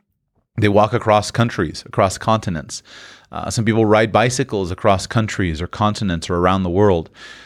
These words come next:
And I think those things are, are neat for those who enjoy them. So travel is accessible to anybody who wants to. But we live in a time in which travel is m-, w-, widespread, far-flung travel is more accessible than it's ever been in human history.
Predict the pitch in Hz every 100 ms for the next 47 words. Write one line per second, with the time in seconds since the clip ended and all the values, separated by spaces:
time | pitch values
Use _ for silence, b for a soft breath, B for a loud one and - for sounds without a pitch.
0 | B - 147 185 175 - 131 - 117 92
1 | 95 87 _ 92 92 143 120 - - _
2 | 110 95 95 95 92 87 113 113 69 50
3 | _ _ _ _ _ _ _ - 127 127
4 | 190 208 208 156 131 - 117 - 92 92
5 | 104 95 98 78 64 80 92 90 98 -
6 | - - _ B B B B B 165 165
7 | - _ _ - 143 160 156 208 269 233
8 | - - 104 101 110 107 120 - - 143
9 | 147 139 131 127 110 120 135 127 117 -
10 | 117 135 - 139 165 226 156 - - 147
11 | 107 - 180 180 - 180 220 247 - 98
12 | 69 69 110 107 107 135 170 180 151 127
13 | 123 - - 151 156 139 98 95 110 131
14 | 123 123 117 113 107 110 95 95 90 113
15 | 120 - -